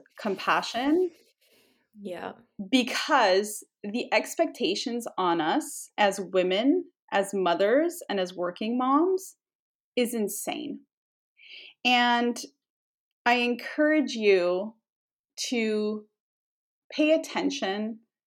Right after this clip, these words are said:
Speaker 1: to what you really need and what's important to you, and make choices that may be difficult, but that are right for you and your family, even if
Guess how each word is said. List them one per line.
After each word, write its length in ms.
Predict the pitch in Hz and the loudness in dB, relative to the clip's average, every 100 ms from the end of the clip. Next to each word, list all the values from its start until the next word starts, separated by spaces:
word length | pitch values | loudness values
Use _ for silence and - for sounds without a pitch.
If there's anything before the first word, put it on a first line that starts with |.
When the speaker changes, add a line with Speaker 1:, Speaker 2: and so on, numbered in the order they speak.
| _ _ _ _ _ - | _ _ _ _ _ -6
Speaker 1:
to 140 | 247 | 0
what 220 | 220 - | 4 2
you 220 | 208 208 | 2 -2
really 420 | 190 196 196 196 196 | 0 2 2 2 0
need 400 | 175 175 226 - _ _ _ _ _ _ _ - _ _ | -2 -2 -4 -8 _ _ _ _ _ _ _ -20 _ _
and 200 | 220 208 | -2 0
what's 300 | 202 202 - | 4 4 2
important 560 | 208 202 - - 214 208 | -6 -6 -4 -4 -4 -6
to 160 | - | -8
you, 560 | 196 185 175 196 277 277 _ _ _ _ _ _ _ _ - | -8 -2 -2 0 -2 -4 _ _ _ _ _ _ _ _ 0
and 500 | 226 214 208 208 208 - | 2 4 4 2 0 -2
make 400 | 233 233 226 - | 0 2 0 -4
choices 1040 | - - 196 208 - 302 339 381 - - - _ _ _ _ _ _ - | -10 0 0 0 2 2 2 -2 -6 -18 -20 _ _ _ _ _ _ 2
that 140 | 220 | 4
may 120 | 233 | 4
be 280 | 240 285 277 | 4 4 4
difficult, 800 | - 196 - 277 - 302 330 - - - | 2 0 0 -4 2 2 2 -10 -18 -4
but 160 | 226 | 0
that 100 | 220 | 4
are 240 | 208 185 175 | 6 4 2
right 380 | 180 160 139 - - _ _ | 0 2 0 -8 -18 _ _
for 140 | - 190 | -4 -4
you 720 | 180 175 165 175 262 320 320 _ _ _ _ _ | -4 -4 -4 -2 -2 -4 -6 _ _ _ _ _
and 160 | 202 202 | -6 -2
your 160 | 190 185 | -2 -4
family, 640 | - 170 170 180 190 208 - | -2 -2 0 0 -4 -6 -6
even 300 | 220 226 - - | -4 -2 -4 0
if 280 | 196 190 | 0 0